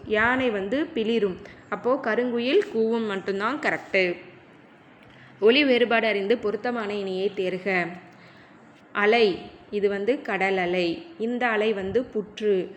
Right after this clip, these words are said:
அலை வந்து கூப்பிடு. ஓகேங்களா? கன்ஃபியூஸ் ஆகாம சூஸ் பண்ணுங்க. இது லா, லா, ழா வேறுபாடு. மயங்கோலி பிழைகள் எட்டு எழுத்துக்கள் இருக்குல்ல, அதுல வந்து மூணு எழுத்துக்கள் கொடுத்துருக்காங்க. அடுத்து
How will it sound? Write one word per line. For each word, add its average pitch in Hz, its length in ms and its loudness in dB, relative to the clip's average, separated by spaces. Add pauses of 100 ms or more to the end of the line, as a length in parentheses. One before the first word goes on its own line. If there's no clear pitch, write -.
(200)
அலை 220 300 2
வந்து 202 400 -2
கூப்பிடு. 190 640 0
ஓகேங்களா? 208 460 0
கன்ஃபியூஸ் 202 380 -4
ஆகாம 208 460 -4 (480)
சூஸ் 233 220 -2
பண்ணுங்க. 196 540 0
இது 202 180 2
லா, 196 640 0
லா, 202 720 0 (160)
ழா 220 300 2
வேறுபாடு. 190 600 0 (400)
மயங்கோலி 226 560 0
பிழைகள் 196 340 -2
எட்டு 190 260 2
எழுத்துக்கள் 208 420 2
இருக்குல்ல, 185 340 -2
அதுல 190 440 0
வந்து 208 180 -2
மூணு 202 220 -6
எழுத்துக்கள் 185 340 -4
கொடுத்துருக்காங்க. 175 720 -2 (600)
அடுத்து 226 680 2